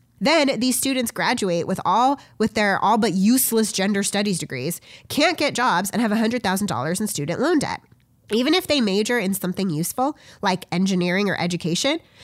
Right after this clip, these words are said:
the starting salaries for students right out of college are still relatively low. Having a monthly student loan payment of a thousand dollars a month when your yearly salary is forty K a year is not the recipe for a good start. And what is the solution they propose?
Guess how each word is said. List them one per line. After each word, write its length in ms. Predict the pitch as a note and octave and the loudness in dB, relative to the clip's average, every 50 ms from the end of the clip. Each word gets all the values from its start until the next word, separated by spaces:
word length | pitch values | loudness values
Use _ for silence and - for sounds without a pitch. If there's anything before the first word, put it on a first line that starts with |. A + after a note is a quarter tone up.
| - - | -8 -4
the 60 | B3+ C#4 | -2 -2
starting 420 | - - A#3+ A3+ C4+ D#4+ G4+ F#4+ | 0 0 2 2 2 2 0 0
salaries 500 | - - - F#3 A3+ C4+ D4+ E4 E4+ D#4+ | 0 0 0 0 2 2 2 2 0 -2
for 140 | - - G3 | -2 -4 -4
students 380 | - - G#3 A3 C4 B3+ - E3+ | -4 -2 -2 -2 -2 -2 -2 -2
right 160 | E3 F#3+ G#3 | -2 0 0
out 100 | A3 A3 | -2 -2
of 80 | G3+ | -4
college 340 | - - D#3+ F3 A#3 C4+ - | -4 -2 -2 0 0 0 -2
are 120 | - A#3 B3 | -2 -2 -2
still 300 | - - C#4 D#4+ F#4+ D4+ | -2 0 0 0 0 0
relatively 540 | G#3+ G#3 A#3+ B3+ B3 - B3+ A3+ A3+ G3+ | 0 2 2 0 0 0 -2 0 0 -2
low. 320 | D#3+ E3+ A3 - - - - _ _ _ - - | 0 0 -2 -2 -2 -6 -12 _ _ _ -18 -4
Having 280 | - B3+ C#4 F#4 F4 G4 | -2 0 2 4 4 4
a 60 | C4+ | 2
monthly 360 | A3 G3+ G3+ A3+ - C4 C4 | 2 2 0 0 0 -2 -2
student 380 | B3 - G#3+ G#3+ A3 A#3 D3+ D#3 | -2 -2 -2 -2 0 0 -2 0
loan 200 | E3+ F#3 A3 A3 | 0 0 -2 0
payment 380 | A#3+ C4 B3+ C#4 C#4 - - | 0 0 0 2 0 0 -2
of 60 | F3+ | -4
a 60 | F#3 F3+ | -4 -2
thousand 320 | - C3+ F3 G#3+ G#3+ G#3+ | -2 -2 -2 0 0 0
dollars 320 | G3+ G3 G#3 G#3+ A3+ G#3+ | 0 0 0 0 -2 -2
a 60 | G3+ F3+ | -2 -2
month 260 | D3 D3+ A3 - - | -2 -2 -2 -2 -2
when 140 | F3+ F#3 F#3 | -2 0 0
your 120 | F3 F3+ | 0 0
yearly 380 | E3+ D#3+ D#3 E3+ F#3+ G3+ G#3 G3 | -2 -2 -2 -2 0 0 0 -2
salary 480 | - - D3+ D#3 F3 G3 G#3 G#3+ G3+ | -2 -2 -2 -2 0 0 0 0 0
is 160 | D3+ E3 - | 0 -2 -6
forty 260 | - - D#3+ E3+ F3+ F3+ | -6 -6 -4 -4 -4 -4
K 240 | - - F3 F#3+ - | -4 -4 -4 -4 -2
a 60 | - | -4
year 340 | E3+ D#3 D3+ E3+ A#3+ D4 E4 - | -4 -2 -2 -2 -2 -2 -2 -4
is 120 | A3+ G#3 | -2 0
not 280 | G#3+ G#3+ A3+ D#4+ C#4 - | 2 2 2 0 0 -2
the 100 | E4 A#3+ | -4 -2
recipe 460 | A#3 A#3+ D4+ - - - - E3+ D3+ | -2 -2 -2 -4 -6 -4 -4 -6 -4
for 160 | - D#3 D3 | -4 -4 -6
a 40 | D#3 | -4
good 160 | E3+ F3+ F3 | -4 -4 -6
start. 360 | - - B3+ C4 - - - _ _ _ _ _ _ _ - - | -4 -4 -2 -4 -4 -4 -10 _ _ _ _ _ _ _ -4 -2
And 180 | C4 A#3+ A3+ | 0 0 2
what 140 | F#3+ G3 G#3+ | 2 0 0
is 80 | B3 B3 | 0 -2
the 100 | C#4+ C4+ | -2 -4
solution 420 | - B3 B3+ B3+ C4+ - C#4 C4 | -2 0 0 0 0 0 -2 -2
they 100 | C4+ C4+ | -2 -2
propose? 480 | - C#4 - - C4+ D4+ G4 - - | -4 -4 -4 -2 0 0 0 -2 -4